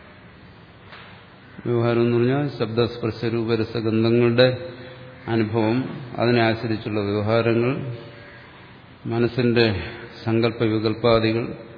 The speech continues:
എല്ലാം ഈ ബോധത്തിൽ നിന്ന്. അപ്പോൾ ആ ബോധത്തിൽ നിന്ന് വ്യവഹാരത്തിൽ നമുക്ക് അതെങ്ങനെ നമുക്ക് മനസ്സിലാക്കാൻ പറ്റും? കാരണം മനുഷ്യനിപ്പോ വ്യവഹരിക്കുന്ന അവന്റെ പഞ്ചേന്ദ്രിയങ്ങളുടെ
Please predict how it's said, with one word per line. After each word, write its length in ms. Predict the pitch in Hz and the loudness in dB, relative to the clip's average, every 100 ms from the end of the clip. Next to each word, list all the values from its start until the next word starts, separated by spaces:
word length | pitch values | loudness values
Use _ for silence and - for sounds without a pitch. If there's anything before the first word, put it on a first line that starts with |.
| - - - - - - - - - - - | -20 -20 -20 -20 -20 -20 -20 -20 -20 -14 -4
എല്ലാം 360 | 110 117 123 135 131 - - | 2 4 6 4 0 -8 -6
ഈ 100 | 123 131 | -2 2
ബോധത്തിൽ 460 | 117 113 113 - 104 | 4 4 4 -2 -4
നിന്ന്. 240 | 113 - 101 - - - - - - | -6 -8 -12 -16 -20 -20 -20 -20 -12
അപ്പോൾ 220 | 139 143 143 | -6 -2 0
ആ 80 | 131 | 2
ബോധത്തിൽ 460 | 127 143 139 143 147 | 4 4 2 0 4
നിന്ന് 200 | 143 143 | 6 6
വ്യവഹാരത്തിൽ 540 | 135 131 135 135 131 147 | 6 6 6 4 0 0
നമുക്ക് 280 | 131 127 127 - - | 0 -2 -6 -14 -6
അതെങ്ങനെ 320 | 131 135 139 | 0 4 6
നമുക്ക് 220 | 139 131 127 | 4 4 4
മനസ്സിലാക്കാൻ 460 | 127 131 127 127 123 | 2 4 4 4 0
പറ്റും? 280 | 113 113 95 - 131 131 - - - - - - - - - - - - - - - - - - - - - - | -2 -8 -10 2 4 6 4 -4 -12 -16 -18 -18 -20 -20 -20 -20 -20 -20 -20 -20 -20 -18 -14 -14 -16 -20 -20 -16
കാരണം 300 | - 113 117 113 | -6 0 2 4
മനുഷ്യനിപ്പോ 540 | 117 113 131 127 135 131 | 2 2 2 2 2 4
വ്യവഹരിക്കുന്ന 600 | 120 120 117 127 123 123 127 | 4 4 4 4 4 4 4
അവന്റെ 240 | 123 117 123 | 2 2 2
പഞ്ചേന്ദ്രിയങ്ങളുടെ 1080 | 120 117 113 131 123 123 131 131 127 123 | 4 4 6 8 8 6 6 6 6 2